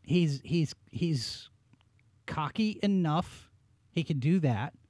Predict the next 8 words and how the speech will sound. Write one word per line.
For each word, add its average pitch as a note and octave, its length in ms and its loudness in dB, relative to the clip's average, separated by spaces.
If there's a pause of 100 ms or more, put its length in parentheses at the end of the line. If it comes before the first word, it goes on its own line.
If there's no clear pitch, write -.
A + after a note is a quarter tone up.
(520)
But F3 380 2
he F3 160 0
can E3 140 0
also E3+ 380 2
do, C#3+ 540 2 (240)
you C3 120 4
know, B2 160 4
the, A#2+ 420 2